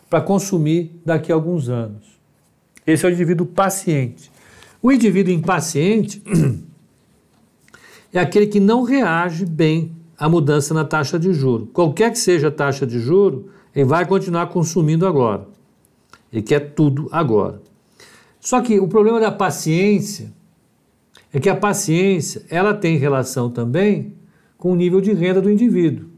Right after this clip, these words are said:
É lógico que o indivíduo que tem mais dinheiro, ele é mais sensível à variação na taxa de juro,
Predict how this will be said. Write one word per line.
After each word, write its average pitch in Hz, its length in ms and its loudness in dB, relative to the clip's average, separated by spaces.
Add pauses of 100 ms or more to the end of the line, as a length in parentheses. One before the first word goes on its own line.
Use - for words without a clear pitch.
(880)
É 139 40 -12
lógico 202 440 -2
que 185 60 -2
o - 20 2
indivíduo 151 420 0
que 135 80 -16
tem 147 180 -2
mais 170 460 0
dinheiro, 139 680 -2 (960)
ele 156 180 4
é 185 80 2
mais 139 360 -2
sensível 131 840 -2 (320)
à 151 100 0
variação 175 500 2
na 185 120 0
taxa 185 340 -2
de 240 160 0
juro, 175 480 0